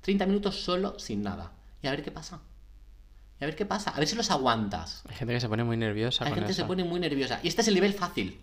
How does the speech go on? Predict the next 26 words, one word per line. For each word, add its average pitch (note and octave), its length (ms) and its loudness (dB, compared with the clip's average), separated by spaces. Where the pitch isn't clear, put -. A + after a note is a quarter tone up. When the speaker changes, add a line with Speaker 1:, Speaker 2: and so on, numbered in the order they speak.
Speaker 2:
Y C3+ 100 2
la A2+ 120 8
pandemia A2+ 440 6
ha - 20 6
hecho C3+ 180 0
mucho D#3 220 2
daño D3+ 200 4
y E3+ 60 2
ha A2+ 60 4
hecho, - 480 -2
eh, G#2 380 2
en A2+ 120 0
eso D3 380 2
nos A#2 200 0
ha A#2+ 60 8
obligado B2 440 8
a B2+ 40 8
muchos A#2+ 460 -2
a, G#2 380 2
a G2+ 240 0
estar A2+ 320 2
con C3+ 120 6
nosotros B2 280 2
mismos, C#3 320 2
pero B2+ 240 8
que - 400 4